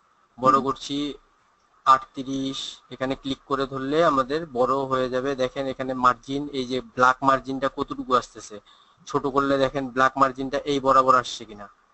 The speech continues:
Speaker 1: টি এর বরাবর আসছে ব্ল্যাক মার্জিনটা। সিলেক্ট করার পরে আমরা যদি বড় করি, বড় ছোট করলে দেখেন ব্ল্যাক মার্জিনটা বের হয়ে গেছে, যতটুকু লাগবে আর কি। কাছাকাছি আসলে আমরা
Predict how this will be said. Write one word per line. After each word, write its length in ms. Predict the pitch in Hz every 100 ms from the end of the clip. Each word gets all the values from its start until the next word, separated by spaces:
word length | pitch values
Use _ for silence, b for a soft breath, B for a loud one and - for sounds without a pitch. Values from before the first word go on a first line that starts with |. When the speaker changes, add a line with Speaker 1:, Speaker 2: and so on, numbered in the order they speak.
| _ _ _ _ _ -
Speaker 1:
টি 180 | 156 156
এর 80 |
বরাবর 400 | 139 139 139 131
আসছে 260 | 123 - 113
ব্ল্যাক 220 | 110 123 -
মার্জিনটা। 480 | 117 110 104 101 101 _ _ _ _ _ _ _ _ _ _ _ _ - _
সিলেক্ট 380 | - 139 143 -
করার 260 | 151 143 143
পরে 260 | 147 147
আমরা 200 | 147 143
যদি 200 | 139 143
বড় 260 | 135 135 139
করি, 360 | 214 156 226 269 _ _ _ _ _ _ - 151 _ _ _ _ _ _ _ _ _ _ -
বড় 180 | 135 139
ছোট 160 | 147
করলে 180 | 147 151
দেখেন 240 | 139 135 123
ব্ল্যাক 200 | 135 135
মার্জিনটা 300 | 131 135 127
বের 220 | 135 131
হয়ে 160 | 127
গেছে, 320 | 123 120 127 127 _ _ _ 123
যতটুকু 440 | 131 135 139 139
লাগবে 360 | 135 127 120 123
আর 80 | 113
কি। 180 | 139 202 - _ _ _ _ _ _ _ _ _ _ _ -
কাছাকাছি 440 | 131 135 135 143
আসলে 260 | 135 - 185
আমরা 380 | 151 147 214